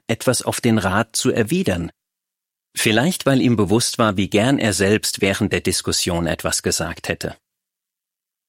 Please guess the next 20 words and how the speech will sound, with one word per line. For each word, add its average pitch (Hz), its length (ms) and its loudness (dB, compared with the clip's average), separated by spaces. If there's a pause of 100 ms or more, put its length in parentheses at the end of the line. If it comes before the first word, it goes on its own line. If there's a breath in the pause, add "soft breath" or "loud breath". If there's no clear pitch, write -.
(440)
Er 104 160 0
wies 156 200 0
ihn 139 140 6
auch - 340 0
offen 147 280 2
darauf 110 360 0
hin, 104 400 2
dass - 400 -2
einige 123 440 2
seiner 95 300 2
Schlussfolgerungen 101 880 2
gefährlich 117 600 0
waren 82 400 -2
und 98 320 -2
erinnerte 135 600 0
ihn 104 200 6
freundlich 117 580 0
an 107 120 2
Jehovas 95 520 0
Weisheit, 92 680 0